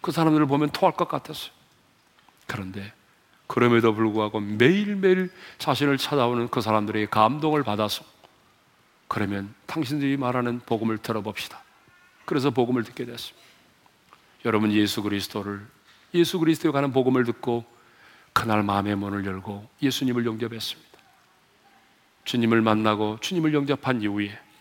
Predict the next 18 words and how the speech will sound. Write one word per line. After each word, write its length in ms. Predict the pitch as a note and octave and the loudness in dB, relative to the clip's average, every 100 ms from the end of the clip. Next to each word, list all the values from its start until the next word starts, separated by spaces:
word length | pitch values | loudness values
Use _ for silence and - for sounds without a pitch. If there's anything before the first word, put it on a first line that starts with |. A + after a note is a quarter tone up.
| _ _ _ - - - - | _ _ _ -20 -20 -14 0
그는 280 | D3+ D#3+ | 6 6
자신의 380 | D#3 D3+ D3 D3+ | 4 -2 4 4
수기에서 640 | C#3+ - C#3+ C3 A#2+ C3+ | 4 0 4 4 4 2
이렇게 340 | A#2 C3+ D#3+ D#3+ | 2 2 2 -2
기록하고 420 | - D#3 D3+ D3+ | -2 -2 -2 -2
있습니다. 280 | C3+ - - _ _ _ _ _ _ _ - - _ _ _ | -6 -8 -14 _ _ _ _ _ _ _ -20 -20 _ _ _
"왜 220 | A#2 A#2 A2+ | 2 4 4
어제의 480 | A#2+ A2 A2 G#2+ | 2 2 4 4
나와 440 | G#2 G2+ G#2 G#2+ - _ _ _ _ _ - | 2 0 -2 -6 -12 _ _ _ _ _ 2
오늘의 360 | C#3+ D3 D3 | 4 4 4
아침의 400 | C3 - - B2+ | 2 0 -2 0
나는 340 | A#2+ A2 A2 B2 | 0 0 -2 -2
이렇게 460 | B2 D3 - D3 C3+ | -2 -2 -4 -6 -6
다를까? 580 | - - - - - - - _ _ _ - _ _ _ _ _ _ _ _ _ _ - | -4 -6 -8 -10 -10 -12 -20 _ _ _ -20 _ _ _ _ _ _ _ _ _ _ -14
산다는 500 | - - A#2 A2 G#2+ | -6 -2 0 0 0
것이 460 | G#2 G2+ - G#2+ G#2+ - _ _ _ - | -2 -4 -4 -6 -10 -16 _ _ _ -2
이렇게 400 | C#3+ C#3 - C3+ | 2 2 2 0
기쁘고 680 | - B2 - B2 A#2 A2+ | 0 -6 -2 0 2 0